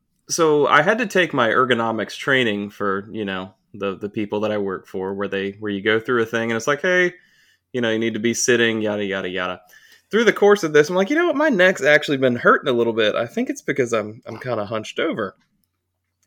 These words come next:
So I was like, "All right, well, let me get one of those, some of those fancy monitor arms." So I bu-, I bought myself a fun little set of monitor arms to where you can, like, levitate your, your monitor off the desk,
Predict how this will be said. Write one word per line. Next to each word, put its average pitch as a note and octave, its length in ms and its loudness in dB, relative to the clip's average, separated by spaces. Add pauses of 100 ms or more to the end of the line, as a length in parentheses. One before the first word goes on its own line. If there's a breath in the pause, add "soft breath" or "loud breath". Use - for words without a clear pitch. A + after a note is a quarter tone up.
(180)
So A#2+ 140 -2
I A2+ 60 4
was A2 140 0
like, G#2 140 0
"All B2+ 120 0
right, E3 220 4
well, B2+ 320 2 (140)
let F3 180 0
me B3+ 140 -2
get G3+ 200 4
one F3 140 2
of D#3+ 60 2
those, C#3+ 460 4 (640 soft breath)
some F3+ 200 0
of F3 60 4
those D3 240 6
fancy E3+ 560 0
monitor C3+ 580 2
arms." F2+ 540 -10 (300)
So A2+ 520 2
I D#2 80 -6
bu-, G#2+ 160 -4
I A2+ 80 -2
bought C3+ 240 0
myself D3+ 340 -2
a C3 40 -12
fun C3 260 4
little C3 220 4
set A#2+ 240 2
of A#2 80 0
monitor G#2+ 440 -2
arms G#2 340 -4
to - 60 -20
where G#2+ 100 0
you G2+ 60 -6
can, G#2 120 -10
like, G2+ 160 -8
levitate G#2 500 -6
your, G#2 320 -8
your A2 120 -16
monitor A2 440 -6
off G#2+ 120 -6
the G#2+ 80 -10
desk, C3+ 360 -4